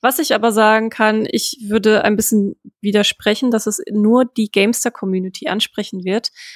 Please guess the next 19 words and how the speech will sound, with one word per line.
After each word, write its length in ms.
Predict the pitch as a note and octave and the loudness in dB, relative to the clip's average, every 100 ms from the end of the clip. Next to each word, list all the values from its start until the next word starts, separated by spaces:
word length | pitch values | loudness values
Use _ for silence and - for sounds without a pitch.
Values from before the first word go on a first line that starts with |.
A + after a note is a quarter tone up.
| _ | _
Äh, 160 | G3+ F#3+ | -2 0
denn 120 | G3 | 2
wir 140 | A3 | 2
haben 140 | A3+ A3+ | 2 2
natürlich 420 | A3 - A3+ A3 | 0 0 -2 0
Crimson 300 | - A3+ G3+ | 0 2 2
Desert 280 | G3+ F#3+ - | 0 0 2
auch 220 | D#4+ F#4+ | 0 2
bei 100 | D4+ | 0
uns 200 | F#3+ F#3 | 0 -2
diskutiert 560 | G3 - F#3+ - G3 - | -4 -8 -10 -2 -2 -2
für 160 | G3 | -6
die, 200 | F3+ F#3 | -4 -6
für 120 | F3+ | -6
die 100 | F#3+ | -4
Mein 220 | F#3 G#3 B3 | 0 2 4
M 100 | G#3+ | 2
M 140 | F#3 | 0
O. 260 | - A3+ | 0 0